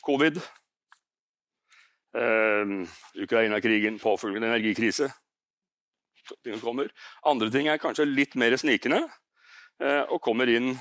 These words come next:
mer indirekte, men er ikke mindre alvorlige. Ehm, og da tenker jeg på ting som klimakrisen, som jo er en stor krise som etter hvert mange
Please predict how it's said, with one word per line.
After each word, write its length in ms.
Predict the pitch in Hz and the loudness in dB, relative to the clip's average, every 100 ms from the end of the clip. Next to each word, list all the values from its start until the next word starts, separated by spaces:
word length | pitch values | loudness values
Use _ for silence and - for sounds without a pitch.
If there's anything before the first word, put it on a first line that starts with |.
| - _ _ - | -14 _ _ -4
mer 260 | 113 107 | 2 2
indirekte, 580 | 120 104 98 104 113 - | 2 0 0 0 0 -2
men 100 | 151 | -2
er 40 | 107 | 0
ikke 100 | 143 | 0
mindre 300 | 101 92 104 | 0 2 2
alvorlige. 420 | 101 87 87 92 - _ - - - - _ _ _ - | 2 0 0 -2 -8 _ -20 -20 -20 -20 _ _ _ -4
Ehm, 580 | 120 113 117 113 117 117 | 0 2 2 2 0 -2
og 240 | 104 117 | 2 2
da 80 | 120 | 2
tenker 260 | 101 - 101 | 0 2 2
jeg 120 | 98 | 2
på 340 | 95 92 101 | 0 2 2
ting 180 | - 101 | -2 -2
som 160 | 98 113 | -2 0
klimakrisen, 640 | 113 95 101 110 101 175 - _ _ _ - | 0 0 2 0 0 -10 -12 _ _ _ -10
som 160 | 120 | -4
jo 220 | 104 104 101 _ _ _ _ _ _ - | -2 -2 -6 _ _ _ _ _ _ -6
er 160 | 95 | -2
en 160 | 104 104 | -2 -4
stor 460 | 110 - _ 113 101 | -10 -20 _ -14 -8
krise 260 | 127 95 | -6 -6
som 140 | - 107 | -6 -8
etter 120 | 101 | -4
hvert 320 | 101 - - | -4 -4 -10
mange 480 | 107 98 82 95 | -6 -6 -4 -6